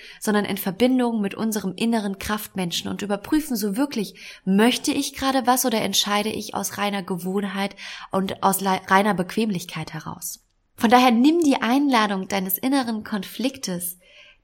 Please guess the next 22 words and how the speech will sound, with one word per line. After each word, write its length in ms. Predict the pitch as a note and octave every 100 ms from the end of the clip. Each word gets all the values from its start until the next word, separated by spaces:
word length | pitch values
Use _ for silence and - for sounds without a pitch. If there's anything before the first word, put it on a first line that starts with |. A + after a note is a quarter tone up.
| -
dem 120 | G3+
Moment, 600 | F#3+ F#3+ A3 C#4+ G#3 -
wo 60 | G3+
dein 220 | G3 F#3+
Kraftmensch 640 | - C4+ F4+ - C#4 C4+
zu 140 | C4+ B3+
dir 120 | A#3
spricht, 380 | - - B3+ -
wirklich 320 | D4 C4 -
dankend 560 | - D4 F#4 D4 C#4 -
an. 200 | C4+ G#3+
Es 120 | -
ist 160 | A#3
das 140 | A#3 A#3
Schönste, 420 | - C#4 C#4+ C4
was 160 | A#3+ A#3+
dir 120 | A#3+
passieren 500 | - A3 - B3 A3
kann, 240 | - G3
denn 160 | G3+ G3+
dieser 200 | A#3+ B3
Prozess 540 | B3 G#3+ - A#3 A3+